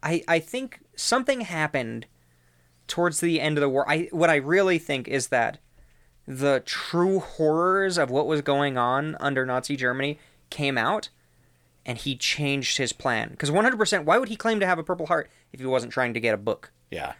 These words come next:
Speaker 1: Why would he do all, any of this shit if he wasn't trying to do a book, like you were trying to say? Like, if he actually was against the Nazis, why did he stay there until nineteen thirty-eight?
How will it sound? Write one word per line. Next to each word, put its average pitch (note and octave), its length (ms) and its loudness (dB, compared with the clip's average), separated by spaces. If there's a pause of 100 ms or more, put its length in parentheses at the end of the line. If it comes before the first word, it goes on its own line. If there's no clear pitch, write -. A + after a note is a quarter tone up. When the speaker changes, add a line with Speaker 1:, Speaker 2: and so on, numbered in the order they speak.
(120)
Speaker 1:
Why D#3 120 4
would F#3+ 120 2
he F#3+ 100 -4
do F3 180 -2
all, G3 260 4
any A#3 180 0
of F3 80 0
this C3 160 0
shit - 340 -2
if B2+ 120 -6
he C#3+ 80 0
wasn't A#2+ 200 -2
trying A#2+ 180 -4
to A2 40 -14
do A2+ 140 -2
a G#2 40 -2
book, E3+ 260 0
like B2 180 -2
you B2+ 80 -2
were A#2+ 320 -2
trying A2 220 -4
to A2+ 80 -8
say? F3+ 240 2
Like, A2+ 240 0 (760)
if F3 160 0
he G#3+ 160 0
actually G#3 680 2
was F3 260 2
against D#3 300 0
the D3 80 0
Nazis, D3+ 480 0
why D#3 220 2
did D#3 120 -6
he F3 140 -6
stay F3+ 280 0
there E3 200 4
until D3 200 -2
nineteen C#3 340 -2
thirty-eight? B2+ 560 -2